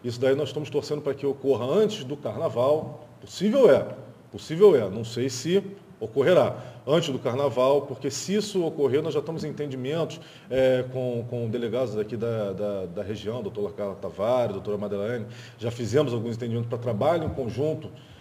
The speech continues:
é, com vistas, inclusive, para isso, para, para esse combate à pessoa que bebe, dirige, porque isso é trânsito, isso é acidente, isso são vidas que estão sendo retiradas do, do, das famílias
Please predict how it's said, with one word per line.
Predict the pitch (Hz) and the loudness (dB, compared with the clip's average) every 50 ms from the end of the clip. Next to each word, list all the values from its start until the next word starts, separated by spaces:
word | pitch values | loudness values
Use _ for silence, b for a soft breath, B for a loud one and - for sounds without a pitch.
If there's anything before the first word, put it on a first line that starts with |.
| B B - | B B -4
é, | 123 123 127 127 127 123 123 123 123 123 120 117 113 110 107 - | 0 4 4 4 4 4 4 2 2 0 0 -2 -2 -4 -4 -4
com | 143 139 | -4 -4
vistas, | 117 - 151 147 - 143 127 | -2 -2 -4 -4 -4 -4 -4
inclusive, | 175 185 185 170 147 123 110 110 131 170 180 151 165 | -4 -4 -2 -2 -2 -2 -2 -2 -2 0 0 -2 -2
para | - - - 147 156 165 165 151 127 | -4 -2 2 4 6 6 6 6 4
isso, | 120 120 143 156 151 - 143 | 2 2 0 -2 -2 -6 -10
para, | 131 - 120 117 120 117 113 110 101 98 90 67 67 69 78 - | -8 -4 -2 -2 0 0 0 0 -2 -2 -4 -6 -6 -8 -8 -6
para | - 107 113 113 | -4 -2 -2 -2
esse | 107 - | -2 -4
combate | - - 127 120 107 117 123 143 143 143 - - - B B B B B B | -6 -8 -6 -4 -2 0 2 2 2 0 -2 -10 -14 B B B B B B
à | 113 117 | -8 -6
pessoa | 117 123 123 - - 147 147 | -4 -4 -6 -4 -4 -4 -4
que | - - 143 | -4 -4 -4
bebe, | 113 101 135 143 151 147 127 | 2 4 6 6 6 4 2
dirige, | 120 135 151 160 - | 0 -4 -6 -6 -6
porque | - 185 | -6 -6
isso | 185 - 240 | -4 -4 -6
é | |
trânsito, | - - 180 202 233 226 - - - - B B B B B B | -4 0 2 4 4 4 4 2 -4 -12 B B B B B B
isso | - 170 202 - - 190 | -2 -2 -2 0 2 0
é | 185 | 0
acidente, | 180 - - 156 143 156 160 160 156 - - 104 - - - - | 0 0 -2 0 2 2 2 2 -2 -6 -10 -12 -16 -18 -18 -10
isso | - 156 175 165 - 175 | -6 -4 -4 -4 -6 -8
são | - - 175 190 202 | -6 -2 -2 0 0
vidas | 160 135 175 214 226 170 139 110 - - - B B B B B | 0 0 2 2 2 2 2 0 0 -4 -10 B B B B B
que | - 156 | -10 -10
estão | 160 156 - - 175 180 175 | -10 -8 -6 -4 -4 -4 -4
sendo | - - 156 151 156 160 165 170 | -4 -6 -4 -2 -2 -2 -2 -4
retiradas | 156 - 143 156 156 - 160 143 127 131 135 151 160 170 160 156 | -4 -4 -4 -4 -4 -2 -2 0 2 2 4 2 2 0 -2 -6
do, | 139 139 | -6 -8
do, | 131 120 127 | -8 -8 -8
das | 117 113 127 123 | -6 -6 -6 -6
famílias | - 143 127 135 160 185 175 | -4 -4 -2 0 0 0 0